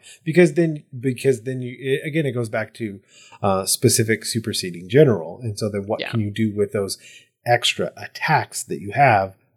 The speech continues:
Speaker 1: but you still have to take the attack
Speaker 2: The attack
Speaker 1: action
Speaker 2: action.
Speaker 1: to start that,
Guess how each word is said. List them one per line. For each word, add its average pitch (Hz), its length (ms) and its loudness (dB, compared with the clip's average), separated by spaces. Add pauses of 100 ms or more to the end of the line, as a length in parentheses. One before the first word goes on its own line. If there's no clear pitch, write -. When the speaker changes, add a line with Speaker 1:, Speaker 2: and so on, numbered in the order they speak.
Speaker 1:
but 117 200 4
you 110 80 0
still 117 160 2
have 110 240 -2
to 110 120 -2
take - 480 2 (340)
the 101 140 2
attack 98 440 -2
Speaker 2:
The 165 100 -4
attack - 200 -12
Speaker 1:
action - 480 0
Speaker 2:
action. - 380 -14
Speaker 1:
to 113 120 -4
start 95 300 -4
that, 95 200 -12